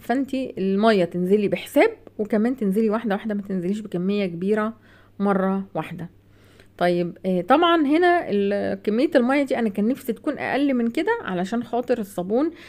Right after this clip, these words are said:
يبقى تقيل معايا. أنا دايمًا صابون الكحول ده بالذات بحب إن، يعني، مزاج عندي كده إن اللزوجة بتاعته تبقى عالية قوي، يمكن أكتر من أي صابون تاني. انتوا عارفين إن في أنواع كتير أنا بجيبها،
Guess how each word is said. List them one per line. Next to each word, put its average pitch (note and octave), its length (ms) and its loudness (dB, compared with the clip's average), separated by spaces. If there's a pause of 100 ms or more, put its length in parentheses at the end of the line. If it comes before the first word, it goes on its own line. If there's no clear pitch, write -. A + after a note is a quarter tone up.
(220)
يبقى A3 260 0
تقيل B3 380 0
معايا. F#3+ 560 2
أنا F3 180 -4
دايمًا A3 460 0
صابون G#3+ 280 -4
الكحول A#3 400 -2
ده A3+ 100 2
بالذات A3+ 280 2
بحب A#3 400 -2
إن، G3 220 0 (320)
يعني، F3+ 300 4
مزاج G3 400 6
عندي C#4+ 340 2
كده F4 220 6
إن G#3 300 4
اللزوجة G3+ 320 2
بتاعته A#3+ 280 -2
تبقى - 280 -4
عالية B3 260 4
قوي، C4 200 2
يمكن C4 260 -2
أكتر C4 240 -2
من G3+ 240 0
أي B3+ 260 2
صابون A#3 300 0
تاني. G#3 220 2
انتوا E3+ 200 -6
عارفين G3+ 320 -4
إن F#3 140 0
في - 160 -6
أنواع G#3 200 -2
كتير G#3 320 -4
أنا G3 140 0
بجيبها، A3+ 400 -2